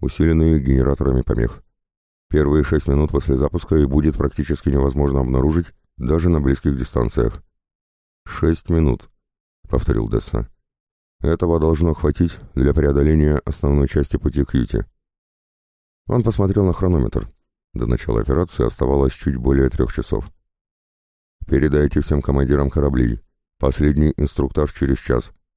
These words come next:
распорядился Десса. «А сейчас мне нужно лично проверить готовность штурмовых групп на Будапеште». Уже направляясь к выходу из командного отсека, он остановился, будто вспомнив что-то важное.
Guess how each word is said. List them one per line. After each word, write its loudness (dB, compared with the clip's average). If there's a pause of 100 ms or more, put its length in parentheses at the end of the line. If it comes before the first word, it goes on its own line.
распорядился -2
Десса. -4 (760)
«А 2
сейчас 0
мне 2
нужно 2
лично 0
проверить 0
готовность 0
штурмовых 0
групп -2 (140)
на 0
Будапеште». -4 (1300)
Уже 4
направляясь 4
к -10
выходу 4
из 2
командного 2
отсека, -2 (420)
он 2
остановился, 0
будто -2
вспомнив 0
что-то -2
важное. -2